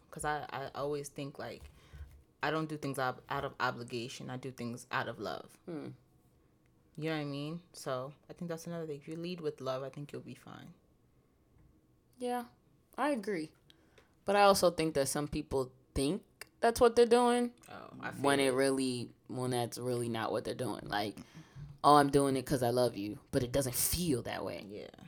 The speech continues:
Speaker 2: Like,
Speaker 1: No.
Speaker 2: the other person feels like you're just doing it 'cause you're obligated to do it, not
Speaker 1: Mm-hmm.
Speaker 2: because you're invested and you love this and you wanna see me grow and you
Speaker 1: Mm-hmm.
Speaker 2: believe in me. You're just doing it 'cause, "Okay, I have to."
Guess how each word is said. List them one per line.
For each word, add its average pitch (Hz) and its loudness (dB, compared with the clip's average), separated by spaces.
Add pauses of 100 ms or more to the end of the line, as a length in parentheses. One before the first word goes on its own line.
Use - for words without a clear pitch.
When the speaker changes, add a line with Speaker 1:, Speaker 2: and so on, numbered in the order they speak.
(140)
Speaker 2:
Like, 123 -2
Speaker 1:
No. - 2
Speaker 2:
the - 6
other 147 8
person 127 4
feels 139 8
like 123 0
you're 143 10
just 139 0
doing 120 0
it 113 -6
'cause 117 -2
you're 117 0
obligated 117 -4
to - -14
do - -8 (160)
it, - -16
not 117 2
Speaker 1:
Mm-hmm. 110 -6
Speaker 2:
because 117 -2 (400)
you're 139 2
invested 131 2
and 131 0
you 127 -4
love 123 2
this 127 2
and 127 0
you 127 -2
wanna 120 -2
see 127 -2
me 123 -4
grow 123 4
and 110 -6
you 135 -6
Speaker 1:
Mm-hmm. 131 2
Speaker 2:
believe 127 2
in 123 0
me. 117 -2
You're 117 -4
just 120 -6
doing 117 -4
it - -10
'cause, 123 -8 (600)
"Okay, 120 -2
I 95 -4
have - -8
to." - -12